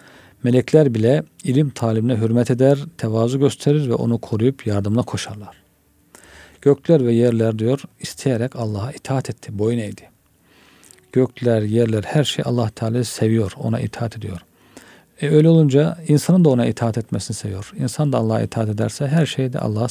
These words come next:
e, insanı sever. Ama insan Allah'a isyan ederse, e, Allah'ı seven, ona itaat eden, canlı, cansız bütün varlıklar insandan nefret ederler.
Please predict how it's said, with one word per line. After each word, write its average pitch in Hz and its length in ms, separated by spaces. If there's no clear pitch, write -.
e, 113 200
insanı 123 360
sever. 113 300
Ama 120 220
insan 139 280
Allah'a 127 300
isyan 139 280
ederse, 160 460
e, 113 100
Allah'ı 117 300
seven, 127 460
ona 113 200
itaat 131 360
eden, 120 320
canlı, 117 380
cansız 117 480
bütün 127 240
varlıklar 107 480
insandan 117 480
nefret 107 360
ederler. 101 320